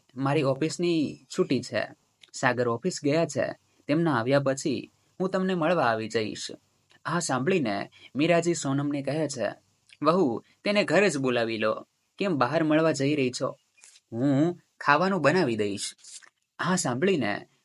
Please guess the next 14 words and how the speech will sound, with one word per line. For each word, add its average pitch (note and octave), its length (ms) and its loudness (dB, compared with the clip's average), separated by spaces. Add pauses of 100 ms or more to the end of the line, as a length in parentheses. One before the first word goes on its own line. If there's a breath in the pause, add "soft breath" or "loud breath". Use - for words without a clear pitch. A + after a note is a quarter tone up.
(140)
સોનમ F3 480 0
તિરસ્કાર F3+ 680 0
ભર્યા D3 280 4
સ્વરમાં C#3+ 460 -2
કહે E3 260 2
છે, G#2+ 240 -6 (880)
"માજી, C#3 520 2 (420 soft breath)
મારો D#3+ 200 4
ભાઈ C#3+ 540 0
બહુ F#3+ 200 2
ભણેલો C#3+ 560 0
અને F3 160 0
હાઈ-ફાઈ D#3 460 -2
છે, - 280 -6